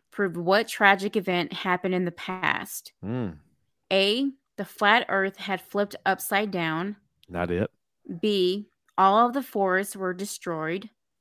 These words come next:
Speaker 1: C,
Speaker 2: Hmm.
Speaker 1: the dome covering the earth, wait, the dome covering the earth cracked. Or D, demons had risen from the ground.
Speaker 2: Repeat the question, please.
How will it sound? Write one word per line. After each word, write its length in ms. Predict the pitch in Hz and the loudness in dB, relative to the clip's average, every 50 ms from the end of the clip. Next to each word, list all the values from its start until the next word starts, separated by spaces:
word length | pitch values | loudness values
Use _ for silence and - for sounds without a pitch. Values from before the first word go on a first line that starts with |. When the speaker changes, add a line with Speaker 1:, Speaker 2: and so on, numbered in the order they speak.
| _ _ _ _ _ _ _ _ _ _ | _ _ _ _ _ _ _ _ _ _
Speaker 1:
C, 680 | - - - - - 247 247 233 208 196 196 208 214 - _ _ _ _ _ _ _ _ _ - | -16 -12 -10 -6 -2 0 0 2 2 0 0 -4 -6 -12 _ _ _ _ _ _ _ _ _ -14
Speaker 2:
Hmm. 60 | - - | -8 -4
Speaker 1:
the 100 | 190 175 | -4 -4
dome 460 | 165 - 196 190 196 214 226 233 226 | -2 0 0 2 2 2 2 0 -2
covering 480 | - - 208 196 196 202 208 214 214 | -2 2 2 2 4 2 2 0 0
the 180 | 196 226 - - | -2 -2 -2 -2
earth, 340 | 180 175 180 175 - - - _ _ _ _ _ _ _ _ _ _ _ _ _ _ _ - | 0 0 -2 -2 -4 -12 -20 _ _ _ _ _ _ _ _ _ _ _ _ _ _ _ -6
wait, 220 | 190 180 - - | -4 -4 -4 -2
the 80 | 190 190 | -4 -2
dome 260 | 170 196 202 208 214 | 0 0 0 0 0
covering 340 | - 220 208 196 208 214 214 | 0 -2 -2 0 0 0 0
the 100 | - - | 0 -2
earth 260 | 180 175 180 - - | -2 -2 -2 -4 -6
cracked. 560 | - - - 220 190 180 175 190 - - - _ _ _ _ _ _ _ _ _ _ _ _ _ | -10 -4 0 2 2 2 2 0 -2 -8 -20 _ _ _ _ _ _ _ _ _ _ _ _ _
Or 160 | - 190 196 | -6 -4 -4
D, 560 | 185 175 185 220 214 196 180 175 175 190 202 _ _ _ _ _ _ _ _ - 180 | -2 0 0 2 2 4 2 2 0 -2 -6 _ _ _ _ _ _ _ _ -12 -4
demons 400 | 165 214 208 220 214 226 226 214 | 0 2 2 4 4 2 0 -2
had 220 | - 214 208 196 190 | -2 -2 -2 0 2
risen 300 | 175 190 190 175 180 180 | 2 2 2 2 0 -4
from 220 | 170 - 170 170 165 | -4 -4 -4 -4 -4
the 80 | 165 | -4
ground. 500 | 165 170 165 135 110 104 104 98 - - _ _ _ _ _ _ _ _ _ _ _ _ _ _ _ _ _ _ _ _ _ _ _ _ _ _ _ _ _ - - - _ _ _ _ _ _ _ _ _ _ _ - | -4 -4 -4 -4 -4 -4 -6 -8 -12 -14 _ _ _ _ _ _ _ _ _ _ _ _ _ _ _ _ _ _ _ _ _ _ _ _ _ _ _ _ _ -20 -20 -20 _ _ _ _ _ _ _ _ _ _ _ -10
Speaker 2:
Repeat 260 | 120 120 - 180 165 | -6 -2 -2 -2 -4
the 60 | - - | -4 -6
question, 460 | - - 127 120 - - 98 90 87 | 2 4 4 4 4 2 -4 -4 -2
please. 420 | 104 104 107 101 101 101 - - | 0 2 2 2 2 0 -2 -8